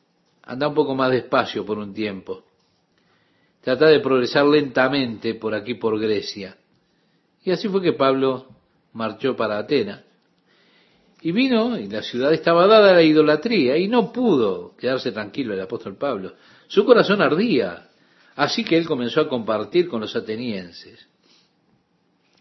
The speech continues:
Ellos dijeron, "Vamos al Areópago, y ahí te daremos tu audiencia,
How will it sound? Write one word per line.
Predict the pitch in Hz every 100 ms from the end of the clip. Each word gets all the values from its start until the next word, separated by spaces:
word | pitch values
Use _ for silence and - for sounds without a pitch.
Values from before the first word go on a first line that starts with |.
| - - -
Ellos | 139 147
dijeron, | 131 135 127 120
"Vamos | 143 135 131
al | 123
Areópago, | 135 151 98 113 135 170 _ _ _ _ _ _ _ - _
y | 170
ahí | 196 220
te | 196
daremos | 165 175 156 -
tu |
audiencia, | 131 123 123 110 98 95 - 101 95